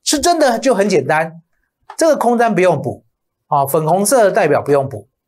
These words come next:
哦，是不是账面上赚一百四十二点？你有没有看到？你有没有看到？哦，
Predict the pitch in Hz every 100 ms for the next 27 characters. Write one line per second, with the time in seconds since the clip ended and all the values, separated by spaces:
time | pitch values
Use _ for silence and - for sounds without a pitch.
0 | _ - 135 139 277 285 285 269 262 233
1 | 233 226 220 185 135 170 143 147 131 104
2 | - _ _ _ _ _ _ _ _ _
3 | _ _ _ _ _ _ _ - 139 143
4 | 151 135 127 - _ _ _ _ _ -
5 | - _ _ _ _ _ _ _ _ 139
6 | 151 156 147 135 - _ _ _ _ _
7 | _ _ _ _ - 131 123 107